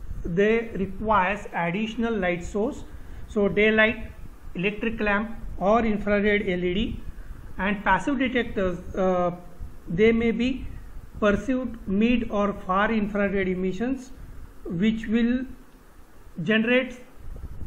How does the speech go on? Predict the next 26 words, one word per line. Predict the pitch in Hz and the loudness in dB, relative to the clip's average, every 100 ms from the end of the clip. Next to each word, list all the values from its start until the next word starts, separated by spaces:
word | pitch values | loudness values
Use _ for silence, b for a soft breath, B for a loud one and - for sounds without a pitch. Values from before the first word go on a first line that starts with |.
| - - - - - - - | -8 -10 -12 -12 -12 -10 -4
uh, | 180 175 170 170 | 0 2 2 2
the | 196 | 0
objects | 190 170 226 220 - | 0 2 2 2 -2
on | 196 | 0
the | 190 | 2
basis | 185 190 226 - | 0 0 -2 -2
of | 190 | -2
the | 185 | -2
temperature | 180 190 185 202 202 196 | 0 -2 0 -2 0 -2
of | 170 | -2
the | 165 | -2
body. | 156 190 175 143 B B B - | 0 2 0 -4 B B B -4
So | 196 | -2
they | 170 214 | 2 4
will | 220 226 226 | 4 2 2
generate, | 170 196 185 196 196 202 | 2 0 0 0 -2 0
emit | 185 214 254 - - - - - - - - - | 2 4 2 0 -8 -8 -8 -8 -12 -10 -8 -4
heat | - 269 - - - - - | 6 6 6 -2 -10 -10 -10
from | - 202 196 196 185 | -8 -2 -2 -2 -2
their | 175 214 | 0 0
body | 202 185 180 196 | 0 0 0 -2
itself, | 180 - 202 190 | -4 -4 -4 0
and | 202 185 | -2 0
that | 190 196 | -4 -4
heat | - 233 - - B B B B B - - | 0 0 -2 -10 B B B B B -8 -4
is | 233 262 - | 2 2 2